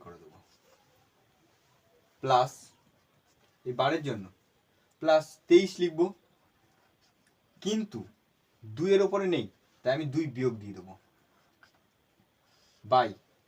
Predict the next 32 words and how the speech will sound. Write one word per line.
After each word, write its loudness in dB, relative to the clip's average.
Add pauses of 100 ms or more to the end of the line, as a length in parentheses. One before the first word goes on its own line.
(400)
তিনের 0
জন্য, 0 (120)
তিনের -2
ওপর -2
মাথায় -2 (640)
বার 4 (100)
আছে, -4 (520)
তো -12 (160)
তিনের -4
জন্য 2 (140)
নয় 0
লিখব, -8 (320)
আর -6 (140)
দুইয়ের 6
মাথায় 0 (100)
নেই, -4 (320)
তো -20 (100)
তার -8
জন্য -8 (100)
শূন্য -14 (140)
লিখব, -20 (1700)
ঠিক -2
আছে, -16 (1400)
তার -8
জন্য -8
শূন্য -10 (120)
লিখব। -20 (300)
তাহলে -10
কি -8 (140)
দাঁড়ালো 2
আমার? -8 (1080)
চুয়ান্ন -4